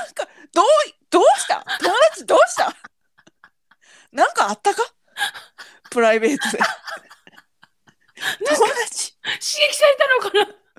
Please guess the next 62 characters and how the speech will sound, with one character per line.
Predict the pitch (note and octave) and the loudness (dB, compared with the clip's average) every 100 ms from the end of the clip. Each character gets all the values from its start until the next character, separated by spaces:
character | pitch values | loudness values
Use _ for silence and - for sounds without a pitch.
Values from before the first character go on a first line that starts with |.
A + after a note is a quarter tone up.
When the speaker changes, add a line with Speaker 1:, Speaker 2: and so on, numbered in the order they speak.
| _ _ _ _ _ - E5 D#5 G#4 F4+ | _ _ _ _ _ -10 -6 -6 -6 -4
Speaker 2:
な？ | |
Speaker 1:
な | G#4+ | -4
ん | |
か、 | - - A#3+ - G#4 F4+ - | -4 -6 -10 -12 -14 -6 0
な | D5 | 2
ん | |
か | - | 2
あ | C4 | 0
っ | |
た | G#4+ | 0
か？ | B4 - _ | -2 -4 _
な | - | -4
ん | |
か | G#4 - | -4 0
嫌 | G#4+ D#5 C#5+ | 4 6 4
な | |
思 | C#4+ B3+ B3 | 2 -2 -4
い | |
出、 | A#3 A#3 - | -2 -2 -4
思 | C#4 | -4
い | G4 | -4
出 | B4+ | -4
し | C#5 | -4
た | |
か？ | B4+ A#4 | 0 0
Speaker 2:
思 | B4 B4+ | 2 0
い | |
出 | A#4 A4 | 2 0
し | D#4 | 0
た。 | E4 - _ _ _ _ _ _ _ _ - - | -4 -4 _ _ _ _ _ _ _ _ -10 -4
Speaker 1:
ど | G4 | -4
う | |
し | - | -4
た？ | - _ _ _ _ _ _ G#4+ - - | -12 _ _ _ _ _ _ -18 -18 -20
す、 | - - - | -12 -10 -8
す | - E4 F#4+ | 0 4 6
ご | A4+ | 4
い | |
聞 | D4+ | 0
き | - - | -8 -4
た | - | -4
い。 | - G3+ - _ _ _ - - _ _ | -4 -12 -16 _ _ _ -20 -20 _ _
Speaker 2:
そ | - D#4 | -14 -12
れ | |
聞 | |
き | - - - | -12 -16 -10
た | D#4+ | -8
い | G#3 | -8
ね。 | F3 D3 B2+ - | -10 -12 -12 -14
Speaker 1:
う | F3 - | -12 -10
ん、 | |
友 | - A3+ | -4 0
達 | A#3+ A#3+ A#3 | 0 0 -2
に | |
め | G#3 | -2
っ | G3+ | -6
ち | - A#3 | -2 0
ゃ | |
聞 | |
き | - - | 0 -4
た | |
い。 | - | -6